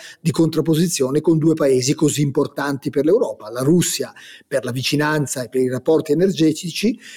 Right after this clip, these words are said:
e la Cina che è il primo partner commerciale di quasi tutti i paesi europei, se non di tutti, e quindi un paese molto importante per i rapporti e per l'economia di un'Europa che sta facendo fatica. Quindi dobbiamo aspettare.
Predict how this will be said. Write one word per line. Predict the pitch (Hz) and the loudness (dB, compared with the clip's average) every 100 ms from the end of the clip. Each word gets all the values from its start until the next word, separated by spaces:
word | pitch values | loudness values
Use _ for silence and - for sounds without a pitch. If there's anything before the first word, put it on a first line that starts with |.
| - - | -20 -6
e | 139 135 143 | -2 -2 0
la | 165 | -2
Cina | - 156 131 135 156 - | -2 -2 -2 -2 -4 -8
che | - 139 | -4 -2
è | |
il | 143 | -2
primo | - 147 143 | 0 0 2
partner | 143 135 - 123 | 0 -4 -6 -8
commerciale | - 143 170 - 113 107 135 | -2 0 0 -2 -8 -4 -2
di | 143 | 0
quasi | 135 127 | -2 -2
tutti | 127 120 - | -4 -4 -4
i | |
paesi | 135 123 120 | -2 -2 0
europei, | 135 160 123 113 127 143 - - | 2 0 -2 -4 -2 -2 -6 -12
se | - 123 | -8 -6
non | 120 | -2
di | 131 143 | -2 -2
tutti, | 135 - - 285 - - | -4 -2 -2 -2 -4 -4
e | 156 | -2
quindi | - 131 123 135 | 0 0 2 2
un | 160 147 | 2 0
paese | 127 139 123 123 135 | -2 -2 0 2 2
molto | 131 120 127 | 0 -2 -4
importante | 117 127 - 107 110 113 131 131 131 - | -4 -4 -4 -10 -10 -4 0 2 0 -4
per | 120 | -4
i | 120 | -2
rapporti | 120 - 113 107 - 120 120 - | -4 -4 -4 -6 -6 -4 -4 -4
e | - | -8
per | - 120 | -4 -2
l'economia | 127 135 131 127 123 127 127 - - | -2 0 0 2 2 0 -2 -12 -8
di | 135 | 0
un'Europa | 127 135 120 113 123 | 2 2 2 -2 -4
che | 139 | -4
sta | - 127 | -4 -4
facendo | 131 123 117 120 | -4 -4 -6 -4
fatica. | 120 - 95 104 | -8 -10 -18 -18
Quindi | - 170 151 147 - - _ | 0 2 4 2 0 -10 _
dobbiamo | 170 160 151 156 | 0 2 2 0
aspettare. | - - - 120 107 | -2 -4 -4 -8 -10